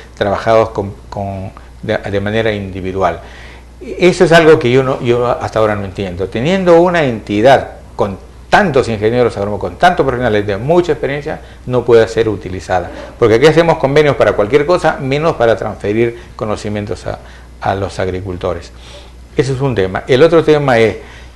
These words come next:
eh, que realmente invoco a los, a los ingenieros que participen con, con su colegio,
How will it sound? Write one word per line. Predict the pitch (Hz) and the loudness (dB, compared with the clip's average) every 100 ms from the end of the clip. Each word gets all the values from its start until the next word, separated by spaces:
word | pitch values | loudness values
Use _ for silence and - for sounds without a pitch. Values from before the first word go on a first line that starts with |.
| - | -4
eh, | 123 113 - | 0 0 0
que | - | 2
realmente | 110 139 175 170 - - - | 4 4 2 2 0 -4 -8
invoco | 135 110 117 - 120 123 | -6 -2 6 6 6 2
a | |
los, | 101 104 101 - | 2 0 -4 -10
a | 117 | -12
los | 98 92 | -10 -12
ingenieros | 95 98 120 151 123 | -12 -8 -2 -2 -2
que | - | -8
participen | 104 90 - 95 - 147 156 135 107 | -10 -10 -10 -14 -4 0 0 -2 -6
con, | - 104 - | -8 -14 -16
con | - - 98 95 | -18 -14 -12 -14
su | - 101 85 - - | -12 -12 -12 -18 -10
colegio, | 95 107 135 - 123 | -2 2 2 2 -2